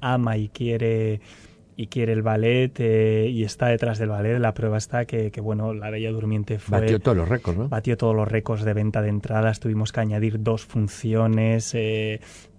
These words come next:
Speaker 1: ah, hubo mucha gente que se quedó fuera. Y ahora el, el Corsario, que aun siendo la tercera reposición, va a haber, hay cambios. Eh, viene de ganar el premio Hugo Millán en Hong
Speaker 2: Mm.
Speaker 1: Kong por la escenografía y el vestuario, porque realmente es una maravilla.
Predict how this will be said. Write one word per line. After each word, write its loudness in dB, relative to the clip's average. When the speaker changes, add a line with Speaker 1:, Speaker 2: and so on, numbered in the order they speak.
Speaker 1:
ah, -2
hubo 4
mucha 2
gente 0
que -2
se -4
quedó 0
fuera. -2
Y -2
ahora 2
el, 4
el -2
Corsario, 0
que 2
aun 0
siendo 0
la 4
tercera 0
reposición, -2
va -4
a 0
haber, 2
hay -2
cambios. 0
Eh, -4
viene 2
de 2
ganar 2
el 2
premio 2
Hugo 2
Millán 2
en 0
Hong 2
Speaker 2:
Mm. 4
Speaker 1:
Kong 2
por -2
la -2
escenografía -2
y 0
el 0
vestuario, -4
porque -8
realmente -4
es -12
una 0
maravilla. -2